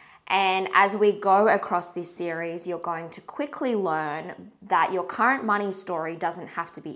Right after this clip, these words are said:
it for you. So if you are ready to expand your life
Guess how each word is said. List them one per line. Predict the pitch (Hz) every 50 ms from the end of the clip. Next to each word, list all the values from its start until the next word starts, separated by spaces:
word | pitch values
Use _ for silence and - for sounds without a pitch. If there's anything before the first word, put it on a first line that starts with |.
| -
it | - - -
for | - -
you. | - 85 85 - - - - - - - - - -
So | - - - - 196 190 190 190 190 190 -
if | - 190 185 190 -
you | 196 208 214 220 233
are | - 196 190 185
ready | 170 156 170 170 185 185
to | 185 - 190
expand | 180 175 - - - - 175 160 160 170 175
your | 175 175 160
life | 160 151 139 143 139 147 156 - -